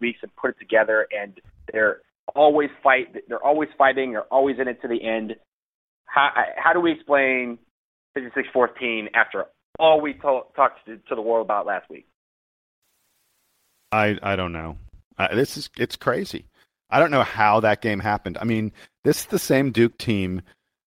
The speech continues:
Speaker 2: that only lost to Louisville twenty-four to fourteen. They, they, they were close to be, I mean, Virginia Tech, who's a top twenty team, twenty-four to twenty-one. They just beat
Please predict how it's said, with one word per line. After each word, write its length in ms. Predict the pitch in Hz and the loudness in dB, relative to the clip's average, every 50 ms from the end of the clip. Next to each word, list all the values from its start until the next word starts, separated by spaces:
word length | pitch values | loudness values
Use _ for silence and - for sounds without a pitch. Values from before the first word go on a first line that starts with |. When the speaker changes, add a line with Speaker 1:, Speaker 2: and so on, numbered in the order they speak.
| _ _ _ | _ _ _
Speaker 2:
that 140 | 110 110 101 | 4 4 6
only 200 | 110 123 139 139 | 6 4 4 4
lost 300 | 123 120 120 117 - - | 6 6 6 4 4 2
to 80 | 123 | 2
Louisville 400 | 104 98 101 107 113 110 120 120 | 4 6 6 6 6 4 2 0
twenty-four 440 | - - 117 117 113 107 - 117 113 | 0 0 0 0 0 0 0 -2 -2
to 60 | 104 | -2
fourteen. 640 | - - 110 104 - - - 107 101 101 98 104 107 - _ _ _ _ _ _ _ _ _ _ _ _ | -2 -4 -4 -6 -4 -4 -4 -4 -4 -4 -6 -8 -10 -14 _ _ _ _ _ _ _ _ _ _ _ _
They, 240 | - - 101 98 - | 2 6 6 6 6
they, 300 | - - 98 92 92 - - _ _ - | 4 4 4 4 2 0 -6 _ _ 2
they 180 | 113 101 95 90 - _ _ _ | 2 2 2 0 -4 _ _ _
were 160 | - 113 107 - | 0 0 0 0
close 500 | - - - - - 131 123 131 - - | -2 -6 -6 2 4 6 6 6 4 2
to 80 | - 113 | -2 -2
be, 140 | - 113 | 0 0
I 60 | - 107 | 2 2
mean, 260 | 117 113 104 104 101 | 4 4 2 2 2
Virginia 380 | 92 113 123 127 127 131 131 | 2 0 2 2 2 0 0
Tech, 420 | - - - 120 120 123 - - - - - _ _ _ _ _ _ _ _ | 0 2 2 2 2 2 0 -8 -18 -18 -20 _ _ _ _ _ _ _ _
who's 140 | 123 117 98 | 0 0 0
a 60 | 110 | 0
top 240 | - - 123 117 - | 2 2 2 2 2
twenty 260 | - 131 131 123 117 | 0 2 2 2 2
team, 380 | - - 120 113 113 113 113 | 2 2 2 2 2 2 0
twenty-four 520 | - - - - 123 123 120 - - 123 123 | -2 -2 0 2 2 2 2 2 2 4 4
to 60 | 117 | 4
twenty-one. 680 | - - 127 123 120 117 110 110 110 110 117 120 120 - - - - _ _ | 2 2 2 2 4 4 4 4 4 4 2 0 -2 -4 -8 -16 -20 _ _
They 100 | - 117 | 0 2
just 300 | 110 131 - 98 92 - | 4 2 2 0 -2 0
beat 260 | 139 135 139 135 - | 2 2 2 0 -4